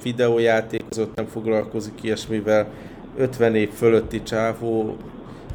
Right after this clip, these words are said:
de van, van mobiltelefonja, és valahogy rákapott ezekre a dolgokra, és ő, tehát így iszonyatosan intenzíven tolta a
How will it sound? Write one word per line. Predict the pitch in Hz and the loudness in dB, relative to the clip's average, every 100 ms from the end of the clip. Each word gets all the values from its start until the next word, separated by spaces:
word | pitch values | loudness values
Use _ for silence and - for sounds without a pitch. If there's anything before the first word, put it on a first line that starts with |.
| - - 127 | -12 -12 -2
de | 131 | 2
van, | 123 117 110 104 104 - | 6 8 6 0 -8 -4
van | 113 107 | -2 2
mobiltelefonja, | 110 117 143 143 143 139 - 135 131 131 | 2 4 2 4 6 6 4 -2 0 0
és | 123 | 0
valahogy | 127 117 110 107 | 2 4 4 2
rákapott | 107 107 104 104 110 - 107 110 | 4 4 4 2 -4 -2 -4 -4
ezekre | 98 104 - 104 | -2 -2 2 2
a | 101 - - - - | 2 -2 -10 -12 -4
dolgokra, | 120 127 127 | 0 2 4
és | 127 123 | 4 4
ő, | 127 127 131 | 4 6 6
tehát | 123 120 127 | 4 0 0
így | 120 - - - - - - - | -2 -4 -10 -10 -12 -12 -14 0
iszonyatosan | 151 - 123 117 107 117 | 2 6 6 4 2 2
intenzíven | 110 110 - 101 98 104 101 101 - | 4 2 2 2 2 0 2 2 2
tolta | 101 101 - | 0 0 2
a | 101 | 2